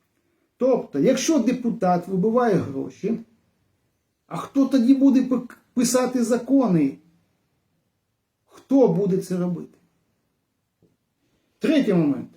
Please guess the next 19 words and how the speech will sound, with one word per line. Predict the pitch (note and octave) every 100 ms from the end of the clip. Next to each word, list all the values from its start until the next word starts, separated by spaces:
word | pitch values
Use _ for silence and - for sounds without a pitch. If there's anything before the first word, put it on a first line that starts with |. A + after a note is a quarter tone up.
| _ _ _ -
Посилення | A#3+ A#3+ D4 D#4 C#4+ C4+ B3
ручного | C4+ - C#4+ A3+ B3
управління. | - A3 A3+ A3 D#3+ C3+ - _ _ _ _ _ _ _ _ _ -
Відсутність | C#3+ C#4 - - D4+ - C#4+ A#3+ -
правил, | A3+ B3 B3 G3 E3 C#3+
лише | D#3+ A3 - C#4 A#3+
домовленості. | G3+ B3+ A#3+ B3+ A3+ F#3 E3 C#3+ C3+ - -
Тобто | G3+ - E3
жодних | C#3 A#3+ B3+ C4 -
правил | G#3+ A3 G#3 G#3
немає, | A3 A#3 B3 E3+ C3+ - _ _ _ _
по | F3+
яким | F#3 C4 C#4 A#3
би | A#3 A#3+ - _ _ _ -
кошти | F#3+ G#3 - G#3
заходили. | F#3 - C#4+ B3+ D3 C3 - _ _ _ _ _ _ _ _ _ _ _ _ _ _
А | F#3+
тільки | - C4+ C#4 C#4
домовленості. | A#3 C4+ C4 C#4 A#3 F#3+ E3 C#3+ - -